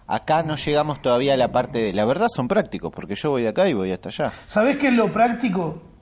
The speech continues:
Speaker 1: Sí.
Speaker 2: Que lo único que tenés que hacer es escanear un código.
Speaker 1: Claro.
Speaker 2: En cambio, si yo quiero usar las bicis de acá de, de Helsinki, tengo que sacar la tarjeta, que me la dan en un lugar, o me la mandan, cargarla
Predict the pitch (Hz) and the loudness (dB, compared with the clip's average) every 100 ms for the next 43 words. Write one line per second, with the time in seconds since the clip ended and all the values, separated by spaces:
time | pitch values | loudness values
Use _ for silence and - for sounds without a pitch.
0 | - _ - - - - - - - 90 | -20 _ -20 -20 -20 -20 -20 -18 -14 -14
1 | - - 202 220 233 220 202 226 214 240 | -16 -4 2 4 4 4 2 0 0 0
2 | 208 196 202 202 208 196 190 180 165 156 | 0 0 2 2 2 2 2 0 0 -2
3 | 156 - - - _ - - - - - | -6 -12 -20 -20 _ -20 -20 -20 -20 -20
4 | - - - 104 90 - - 196 185 226 | -20 -16 -4 -2 -2 -8 -4 0 2 2
5 | 202 185 147 156 208 233 220 233 226 202 | 2 0 -2 -2 0 0 0 2 2 2
6 | 233 - 220 190 196 220 214 202 185 185 | 2 2 2 2 2 2 4 2 2 2
7 | 185 180 190 180 240 254 240 226 180 208 | 0 0 -2 0 2 2 2 0 2 2
8 | 214 202 214 226 233 233 - - - - | 2 2 2 0 0 -2 -10 -18 -20 -18
9 | - 196 185 202 202 190 202 208 269 262 | -2 -2 2 2 2 2 0 0 2 2
10 | 220 233 190 180 180 185 196 196 202 208 | 2 2 2 2 2 2 2 2 2 2
11 | 220 240 240 233 226 247 196 196 233 240 | 4 6 6 4 2 2 0 2 4 4
12 | 233 226 226 202 185 180 190 202 202 185 | 2 2 0 0 0 2 2 2 2 2
13 | 165 | 0